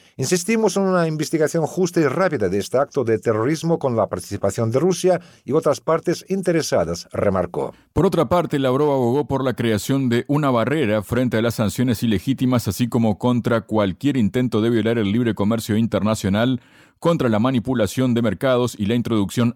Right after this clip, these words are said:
Speaker 2: arbitraria de topes a los precios, como sucedió con el crudo ruso y productos derivados. "Las causas de la crisis están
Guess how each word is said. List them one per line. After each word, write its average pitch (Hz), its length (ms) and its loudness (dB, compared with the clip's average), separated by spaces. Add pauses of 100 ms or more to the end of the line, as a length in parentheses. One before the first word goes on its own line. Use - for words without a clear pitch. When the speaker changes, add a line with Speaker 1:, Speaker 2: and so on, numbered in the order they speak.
Speaker 2:
arbitraria 127 640 0
de 98 100 0
topes 117 320 -2
a 113 60 0
los 107 160 -2
precios, 120 380 -2
como 117 200 0
sucedió 107 400 0
con 113 160 0
el 95 100 -2
crudo 110 260 0
ruso 113 260 -2
y 95 40 2
productos 98 440 0
derivados. 95 640 0 (460)
"Las 123 200 0
causas 143 440 0
de 113 60 -2
la 110 120 0
crisis 123 360 0
están 117 380 0